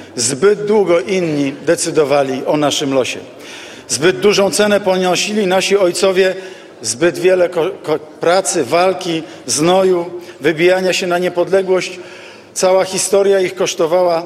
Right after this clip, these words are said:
żebyśmy dzisiaj zlekceważyli tę podstawową wartość,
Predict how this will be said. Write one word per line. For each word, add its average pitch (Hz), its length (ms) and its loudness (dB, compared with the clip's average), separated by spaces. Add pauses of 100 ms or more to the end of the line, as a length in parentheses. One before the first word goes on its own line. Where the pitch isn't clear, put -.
(160)
żebyśmy 156 460 -4
dzisiaj 147 440 0 (360)
zlekceważyli 147 880 0
tę 156 200 0
podstawową 156 760 0
wartość, 135 560 -4